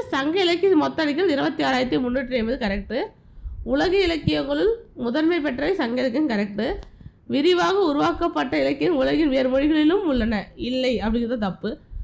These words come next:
So, one, two சரி, மூன்று தவறு. மேடை பேச்சு எத்தனை நிலைகளை கொண்டிருந்தா பேரறிஞர் அண்ணா சொல்லியிருப்பாரு, மூவகை, எடுத்தல், தொடுத்தல், முடித்தல் அப்படின்னு சொல்லிட்டு. தமிழ் சிறுகதையில் மணிக்கொடி காலம் எந்த தலைமுறைனா, இரண்டாம் தலைமுறை.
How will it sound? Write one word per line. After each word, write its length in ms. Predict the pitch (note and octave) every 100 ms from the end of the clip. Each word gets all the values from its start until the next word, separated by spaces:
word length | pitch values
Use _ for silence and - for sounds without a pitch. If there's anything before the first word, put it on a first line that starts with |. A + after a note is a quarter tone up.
| - -
So, 180 | - E4 G4+ -
one, 240 | A#3+ B3+ D4
two 160 | F#4
சரி, 300 | D#4 B3 D#4
மூன்று 340 | F4 A#3 A#3 F#3
தவறு. 340 | F#3+ D#3+ D#3+ - - - - - - _ - - - - - - - - - -
மேடை 320 | C#4+ F#4 A4
பேச்சு 300 | F#4 - F4
எத்தனை 280 | C4 D4+ F4
நிலைகளை 360 | D#4 D4+ D4+
கொண்டிருந்தா 420 | C4 B3+ B3+ C#4 G4+ - - -
பேரறிஞர் 380 | C#4+ D4 C4+
அண்ணா 180 | B3+ D4+ E4+
சொல்லியிருப்பாரு, 460 | C#4 B3+ A3+ B3 G4
மூவகை, 640 | D4+ D#4 C4+ B3+ A#3 - - _ _
எடுத்தல், 500 | A#3+ C#4+ - - G#4+ B4+ D#4
தொடுத்தல், 460 | C#4 C#4 E4+ A#4 - -
முடித்தல் 420 | A#3+ B3+ G#3 A#3+ A3
அப்படின்னு 320 | F#3 F#3 G#3
சொல்லிட்டு. 380 | F#3+ E3+ E3 F#4 - - - - - - - - - - - -
தமிழ் 320 | C4+ D#4 A#4+ A#4+
சிறுகதையில் 480 | F4+ E4 E4 F#4 C#4
மணிக்கொடி 460 | D4+ - G3+ F#4+ G3
காலம் 400 | D4 C#4+ C4+ -
எந்த 260 | C#4 D4
தலைமுறைனா, 480 | F#4 E4 D4+ C4+ F#4
இரண்டாம் 420 | C#4 D4 D#4 D4+
தலைமுறை. 480 | C4 A3 G3+ F#3